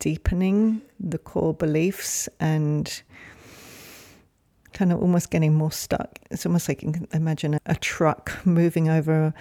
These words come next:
muddy ground, and every time a truck moves over through, uh, on the same lines, the mud gets more and more indented until the point where we might get stuck.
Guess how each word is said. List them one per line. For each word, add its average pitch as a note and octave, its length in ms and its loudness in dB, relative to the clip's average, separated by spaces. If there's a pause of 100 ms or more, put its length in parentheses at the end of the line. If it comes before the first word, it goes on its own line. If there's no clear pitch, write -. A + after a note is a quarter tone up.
(200)
muddy D#3 340 2
ground, D3 640 0
and D3+ 160 2
every D#3 220 -2
time D3+ 380 0
a D3 40 -2
truck - 360 -6
moves D3+ 300 -2
over D#3 240 0
through, D3+ 460 -4 (160)
uh, - 160 -10
on D#3 140 0
the D3+ 100 -2
same D3+ 580 -2 (720)
lines, D3+ 720 -2 (140)
the D#3 80 -2
mud D3+ 360 0
gets - 680 -6 (380)
more E3+ 360 0
and D3+ 80 0
more D3 160 0
indented D3+ 720 0
until D#3 420 -2
the - 120 -4
point - 300 -4
where D3 160 -2
we D#3 100 0
might D3 240 -2
get - 200 -16
stuck. - 520 -6